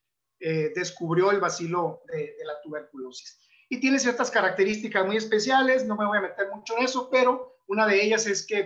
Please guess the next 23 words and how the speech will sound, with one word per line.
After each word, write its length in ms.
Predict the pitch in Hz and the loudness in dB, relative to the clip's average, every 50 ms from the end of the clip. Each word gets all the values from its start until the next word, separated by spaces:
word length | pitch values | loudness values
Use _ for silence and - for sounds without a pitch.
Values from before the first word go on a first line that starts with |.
| - - | -4 -8
pues, 500 | 160 156 156 - - - - _ _ _ _ _ | -10 -8 -8 -10 -12 -16 -20 _ _ _ _ _
requiere 380 | - 175 165 165 190 190 202 202 | -8 -8 -4 0 2 2 2 2
de 100 | 202 190 | 0 0
concentraciones 680 | - 165 160 160 165 160 180 165 165 180 190 208 196 | -2 -4 -6 -6 -6 -6 -6 -6 -4 -4 -4 -4 -4
de 60 | 180 | -6
oxígeno 560 | 165 165 - 190 185 - 190 180 170 165 165 - _ _ _ _ | -6 -6 -8 -8 -6 -6 -6 -6 -6 -8 -8 -10 _ _ _ _
muy 280 | - 156 165 202 226 226 226 | -8 -4 0 0 0 0 -2
importantes, 580 | 220 - 196 180 185 - 214 208 208 - - | -2 -2 -4 -4 0 2 0 0 0 -2 -10
por 220 | - - 175 170 175 | -8 -6 -4 -2 -2
eso 160 | 175 165 196 | -2 -2 -4
es 100 | 190 - | -8 -6
que 440 | - 214 202 190 190 - - _ _ _ _ _ _ _ | -2 -2 -2 -2 -2 -6 -14 _ _ _ _ _ _ _
prefiere, 560 | - 180 175 160 160 180 190 202 208 214 208 | -6 -4 -4 -4 2 4 4 4 6 4 2
eh, 380 | 208 - - 180 170 170 196 - | 2 0 -2 -6 -6 -8 -8 -6
eh, 380 | 165 160 156 151 147 151 - - | -6 -4 -4 -4 -6 -8 -10 -12
vivir 680 | 156 156 165 165 165 196 214 214 214 208 165 160 - _ _ _ _ _ _ _ - | -10 -8 -6 -6 -4 -2 -2 -2 -2 -2 -6 -10 -16 _ _ _ _ _ _ _ -6
en 220 | 165 170 165 160 | -6 -6 -4 0
las 200 | 165 165 160 - | 0 0 0 2
áreas 300 | 185 180 185 196 196 196 | 0 2 4 4 2 2
donde 320 | 180 165 160 160 156 151 | 0 -4 -4 -4 -4 -4
hay 240 | - - 170 175 180 | -2 -2 -4 -4 -2
más, 420 | 180 185 185 180 180 - - - - | 0 0 0 0 0 -2 -8 -6 -2
oh, 160 | 196 196 190 | 0 0 0